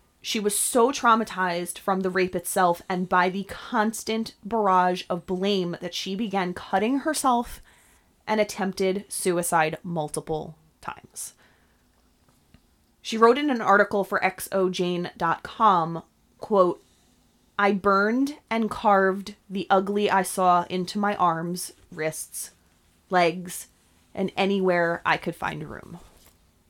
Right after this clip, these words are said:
In twenty thirteen, Daisy's case found renewed interest when the internet activist group Anonymous became aware of it and targeted Maryville, Missouri. Telling Mayor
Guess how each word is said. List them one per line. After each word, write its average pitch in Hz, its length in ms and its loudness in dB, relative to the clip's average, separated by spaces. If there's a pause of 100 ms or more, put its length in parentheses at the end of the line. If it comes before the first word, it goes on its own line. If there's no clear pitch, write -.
(640)
In 226 100 2
twenty 269 260 2
thirteen, 226 720 -2
Daisy's 220 480 0
case 196 600 -2
found 185 580 -2
renewed 190 480 0
interest 180 640 -4 (180)
when 190 140 -2
the 185 80 0
internet 294 540 -2
activist 196 560 -4
group 170 320 -6 (260)
Anonymous 185 920 2 (220)
became 190 380 -2
aware 170 340 2
of 160 120 -4
it 156 220 -2
and 185 160 -2
targeted 165 640 -2 (320)
Maryville, 147 580 -4 (160)
Missouri. 165 440 0 (1900)
Telling 277 520 4
Mayor 220 360 2